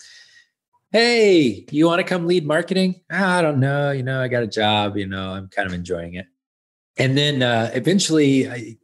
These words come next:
things came to a head at my job, and I had a different vision for the company than the guys I was working with, and, and I ended up leaving. And so then I called Nathan. I was like, "Hey,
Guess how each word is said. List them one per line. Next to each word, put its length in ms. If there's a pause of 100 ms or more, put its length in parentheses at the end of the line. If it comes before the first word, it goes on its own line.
(120)
things 180
came 180
to 60
a 60
head 160
at 100
my 80
job, 460
and 240 (340)
I 140
had 180
a 20
different 340
vision 280
for 80
the 80
company 480
than 460 (420)
the 80
guys 240
I 80
was 140
working 400
with, 320
and, 340
and 240 (180)
I 140
ended 180
up 160
leaving. 400 (600)
And 100
so 80
then 140
I 80
called 220
Nathan. 200
I 40
was 100
like, 160
"Hey, 400